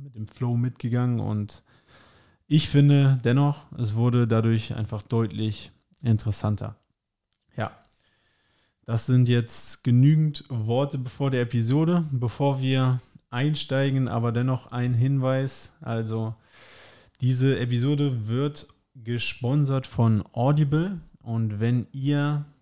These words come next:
Hörbücher ausprobieren wollt oder ein Hörbuch ausprobieren wollt, könnt ihr jetzt über den Link in den Shownotes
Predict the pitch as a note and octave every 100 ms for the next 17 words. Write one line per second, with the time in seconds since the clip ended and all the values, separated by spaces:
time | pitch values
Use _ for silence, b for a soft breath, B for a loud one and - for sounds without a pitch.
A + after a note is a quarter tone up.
0 | _ _ - C#3+ D3+ C3 B2 C3 C3 C3
1 | C#3+ B2 B2+ - C3 A#2+ C3+ C3+ C3 C3+
2 | C3+ G#2+ G#2 G2+ A2+ C3+ B2+ C3+ B2+ B2+
3 | - A#2+ - B2+ A#2 A#2+ A2+ A#2 A#2 -
4 | A#2+ A#2 A2 A2+ - A2+ A2+ A2 A2 G#2+
5 | B2 B2+ A2 G#2+ A2 G#2+ - - C#3+ D#3
6 | D3+ D3+ D3 - -